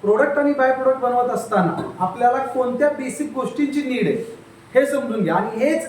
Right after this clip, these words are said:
एकदम ऑर्गॅनिक रिएक्शनचा बेस आहे. खरा टॉपिक तुमचा इथूनच चालू होतो. ऑर्गॅनिक रिएक्शनचा बेस म्हणजे ऑर्गॅनिक रिएक्शन्स तुम्हाला इथूनच कम्प्लीट करायच्या असतात. म्हणजे हे जमलं की ऑर्गॅनिक रिएक्शन जमलं.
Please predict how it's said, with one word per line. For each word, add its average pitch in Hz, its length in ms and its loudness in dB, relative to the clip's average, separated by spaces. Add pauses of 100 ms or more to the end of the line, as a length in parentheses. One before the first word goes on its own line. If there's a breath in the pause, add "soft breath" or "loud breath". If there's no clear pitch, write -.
एकदम 262 480 2 (540)
ऑर्गॅनिक 233 480 4
रिएक्शनचा 226 440 0
बेस 220 420 2
आहे. - 80 -4 (540)
खरा 240 180 4
टॉपिक 247 400 0
तुमचा 226 240 0
इथूनच 254 420 -2
चालू 214 200 2
होतो. 185 180 0
ऑर्गॅनिक 214 340 0
रिएक्शनचा 208 400 0
बेस 202 400 2 (420)
म्हणजे 185 160 2
ऑर्गॅनिक 233 380 0
रिएक्शन्स - 360 -4
तुम्हाला 240 280 0
इथूनच 240 580 0 (460)
कम्प्लीट 202 520 0 (300)
करायच्या 151 380 0
असतात. - 180 -12 (240)
म्हणजे 185 180 2
हे 214 180 4
जमलं 269 420 2 (340)
की 233 40 -4
ऑर्गॅनिक 233 340 2
रिएक्शन 220 340 -2
जमलं. 147 320 -4